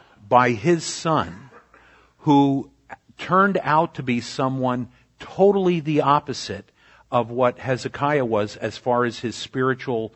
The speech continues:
desires and his spiritual focus was concerned. And his name was Manasseh. Manasseh became the most idolatrous king that the southern tribe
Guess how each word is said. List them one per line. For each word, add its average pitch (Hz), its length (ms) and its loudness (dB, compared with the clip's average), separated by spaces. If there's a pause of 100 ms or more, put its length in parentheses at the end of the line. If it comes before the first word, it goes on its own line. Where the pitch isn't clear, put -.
(320)
desires 110 680 -2
and 107 200 -8
his 104 200 -6
spiritual 120 480 -4
focus 120 420 -4
was 107 180 -6
concerned. 95 520 -10 (400)
And 104 80 -8
his 120 240 -4
name 143 340 -2
was 135 380 -2
Manasseh. 117 760 -6 (560)
Manasseh 120 840 -2
became 160 680 -2 (420)
the 123 460 -2 (200)
most 127 500 -2
idolatrous 117 1300 0 (180)
king 117 520 -4 (480)
that 120 400 0
the 117 80 -4
southern 160 480 0
tribe 135 500 0